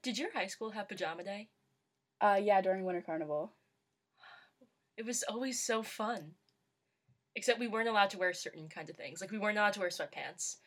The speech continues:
Speaker 1: But anyways, can
Speaker 2: Wait, then what kind of pajamas were you allowed to wear?
Speaker 1: Um, we had to wear, like, the very old-fashioned pajama pajamas, like, the matching sets with the buttons and flannels.
Speaker 2: Okay, to be fair, I own, like, sets of matching pajamas because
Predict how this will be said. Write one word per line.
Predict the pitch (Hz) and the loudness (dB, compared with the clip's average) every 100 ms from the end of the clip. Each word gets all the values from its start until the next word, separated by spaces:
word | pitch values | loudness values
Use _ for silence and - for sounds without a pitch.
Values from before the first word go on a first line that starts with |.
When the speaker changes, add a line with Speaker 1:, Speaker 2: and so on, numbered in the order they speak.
| - _ | -20 _
Speaker 1:
But | 170 160 - | -2 -2 -2
anyways, | 170 147 - - | -4 -4 -8 -8
can | - 220 - _ | -8 -10 -10 _
Speaker 2:
Wait, | 226 208 | 4 6
then | 208 | 6
what | 202 196 | 4 2
kind | 220 214 | 2 0
of | 208 | -2
pajamas | 196 185 180 | -2 0 0
were | 165 180 | 0 -2
you | 156 | -2
allowed | 147 147 | -2 -6
to | - | -6
wear? | 143 156 - _ _ - | -6 -6 -10 _ _ -6
Speaker 1:
Um, | 202 185 180 175 175 - _ _ - | -4 -2 -4 -8 -16 -20 _ _ -10
we | 214 | -2
had | 196 | 0
to | 196 | 0
wear, | 214 214 | -2 0
like, | 202 | 0
the | 202 | -4
very | 160 185 180 185 | -2 2 2 2
old-fashioned | 175 175 - 175 165 - 175 175 175 - _ | 0 -2 -4 -4 -4 -4 -4 -6 -10 -18 _
pajama | 208 156 160 165 175 | -10 -2 -2 -2 -4
pajamas, | 190 180 185 196 | 0 0 2 2
like, | 196 165 | 0 -2
the | 175 | 0
matching | 170 170 180 | 0 0 -6
sets | - 160 160 - | -4 -2 -2 -6
with | 160 | -6
the | 147 | -4
buttons | 151 - 175 190 185 - | -4 -4 -8 -10 -10 -10
and | 175 | -12
flannels. | - 151 156 175 190 - - _ _ _ _ _ - | -8 -6 -6 -6 -8 -10 -12 _ _ _ _ _ 0
Speaker 2:
Okay, | 208 202 | 2 2
to | 233 | 2
be | 240 | 2
fair, | 220 190 | 6 8
I | 175 | 8
own, | 113 165 170 | 6 4 0
like, | 147 - - _ _ _ _ _ | -2 -4 -10 _ _ _ _ _
sets | - 180 - | -6 -4 -4
of | - 175 | -4 -4
matching | 135 - 196 | -4 -4 -8
pajamas | - 165 151 156 214 - | -2 -2 0 -4 -8 -10
because | 175 - 147 131 220 - | -8 -4 -2 -2 -4 -12